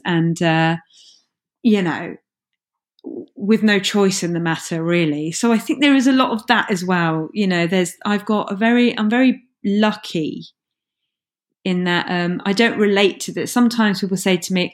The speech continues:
"Oh, you know what Iranian parents are like? They wanted me to be a doctor or a lawyer." And I do feel like, oh, I, mine weren't like that. Mine were very much like,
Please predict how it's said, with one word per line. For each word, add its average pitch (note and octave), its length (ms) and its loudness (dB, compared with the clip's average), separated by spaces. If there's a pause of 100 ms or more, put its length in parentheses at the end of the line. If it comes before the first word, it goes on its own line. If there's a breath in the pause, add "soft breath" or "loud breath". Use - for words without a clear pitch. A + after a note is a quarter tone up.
"Oh, F#3 80 0
you F#3 120 2
know G3+ 120 4
what - 140 2
Iranian E3+ 420 4
parents E3 500 -2
are E3+ 60 0
like? D#3 380 0
They F3 100 -2
wanted E3+ 280 0
me E3 300 -2
to - 100 -10
be E3+ 100 4
a E3 60 0
doctor E3 560 -4
or E3 160 0
a D#3+ 40 2
lawyer." D#3+ 540 2 (580 loud breath)
And G#3 120 2
I G#3 120 4
do B3+ 160 6
feel A3 260 2
like, F#3 240 2
oh, F#3+ 160 4 (140)
I, G3 120 4
mine F3 400 4
weren't C#3 220 0
like - 260 -2
that. A2 280 -6 (200)
Mine E3 260 2
were D#3 80 0
very D3+ 280 0
much - 380 -2
like, D3 380 -2